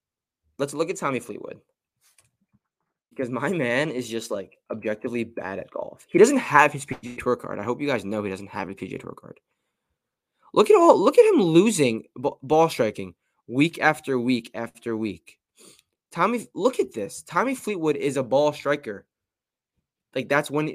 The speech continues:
when he, and he's just not doing that. Like, I don't know how you could bet Tommy Fleetwood, especially at twenty-two to one.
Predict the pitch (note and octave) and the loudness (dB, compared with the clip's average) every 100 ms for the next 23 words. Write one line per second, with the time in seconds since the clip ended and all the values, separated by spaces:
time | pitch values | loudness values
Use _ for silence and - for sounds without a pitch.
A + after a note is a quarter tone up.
0 | C3+ D3 - - - - _ - - _ | -4 -6 -8 -16 -20 -20 _ -20 -20 _
1 | _ _ D#3 E3 F3 D3+ D3+ D#3 A2+ A#2+ | _ _ -12 -10 -10 -8 -8 -8 -8 -8
2 | C4+ A3 D#2 - _ _ _ _ _ _ | -6 -8 -12 -20 _ _ _ _ _ _
3 | _ - G#3+ G3 F3 F3 C#3 C#3 C3+ D3+ | _ -2 0 2 2 2 0 -2 -4 -4
4 | B2 - C3 G2 G2 A#2 D3+ B2+ - A#2+ | -6 -6 -8 -8 -10 -10 -8 -8 -8 -10
5 | A#2+ B2+ A2 G2 A2 C#3+ | -8 -6 -6 -6 -6 -8